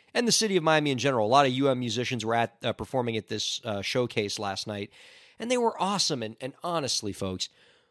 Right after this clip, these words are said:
we have to do more. If you're in the Miami area, if you're a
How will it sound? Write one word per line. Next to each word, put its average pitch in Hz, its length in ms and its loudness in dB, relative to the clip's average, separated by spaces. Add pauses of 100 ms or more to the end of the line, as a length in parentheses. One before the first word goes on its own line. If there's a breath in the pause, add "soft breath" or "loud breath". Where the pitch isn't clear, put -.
(140 soft breath)
we 160 180 4
have 131 360 -4
to - 80 -10
do 110 180 -4
more. 98 400 -4
If - 120 -8
you're 262 140 2
in 269 60 0
the 233 60 2
Miami 165 380 2
area, 90 320 -2
if - 100 -12
you're 226 220 -2
a 185 240 2